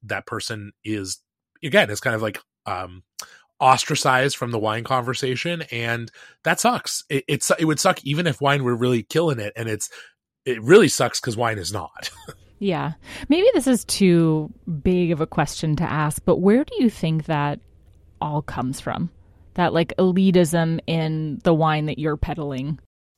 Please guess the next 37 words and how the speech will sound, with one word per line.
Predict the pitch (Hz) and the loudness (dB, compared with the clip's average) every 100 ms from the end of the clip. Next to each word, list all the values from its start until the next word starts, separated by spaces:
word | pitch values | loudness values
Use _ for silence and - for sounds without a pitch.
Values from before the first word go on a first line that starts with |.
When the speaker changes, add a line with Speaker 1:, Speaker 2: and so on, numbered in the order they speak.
| - | -4
Speaker 1:
I | 180 | 0
mean, | 185 | 2
I | 170 | 0
think | 226 | 0
a | 175 | 0
lot | 131 110 | 2 2
of | 135 | 2
it | 127 | 0
is | 113 | -4
just | - 110 - - - | -4 -6 -8 -14 -14
wine | 117 120 135 143 131 | -4 2 2 2 -2
as | 117 117 110 | -2 -2 -2
a | |
category, | - - - 127 123 120 101 98 | -8 -10 -6 -4 -2 -4 -6 -6
wine | 95 107 117 | -6 -4 -4
as | 123 | -4
a | 104 - _ _ _ _ _ _ | -6 -12 _ _ _ _ _ _
product | - - 143 147 110 - | -20 -8 -4 -4 -4 -8
has | - 113 | -8 -8
gotten | 95 123 123 120 | -2 -2 -2 -4
so, | 110 - - - 139 151 151 147 - | -8 -6 -6 -4 -2 0 -2 -6 -4
and | 170 | -2
a | |
lot | 185 202 | 2 2
of | 156 | 2
the | |
way | 139 131 | 2 0
that | 120 | -2
it's | 101 | -8
talked | - 120 131 | -6 -6 -6
about | 175 160 165 160 - - - | -4 -2 0 -2 -8 -18 -8
has | - 139 | -6 -4
become | 147 - 143 143 | -4 -4 -4 -4
so | 127 - - 135 127 120 120 113 107 _ _ _ _ _ _ - | -4 -4 0 0 2 0 -2 -4 -8 _ _ _ _ _ _ -14
<sighs> | - - - - _ _ - | -12 -12 -14 -18 _ _ -10
sort | - 135 | -2 -2
of | 98 | -2